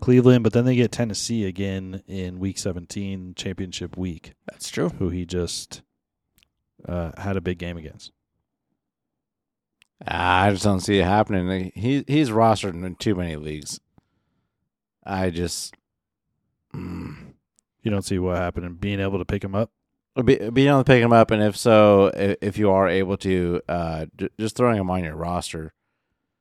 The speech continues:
Speaker 3: it, it, just in general. Um,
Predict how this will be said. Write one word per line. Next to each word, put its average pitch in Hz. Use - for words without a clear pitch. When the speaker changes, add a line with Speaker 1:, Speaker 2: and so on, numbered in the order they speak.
Speaker 3:
it, -
it, 98
just 104
in 87
general. 80
Um, 80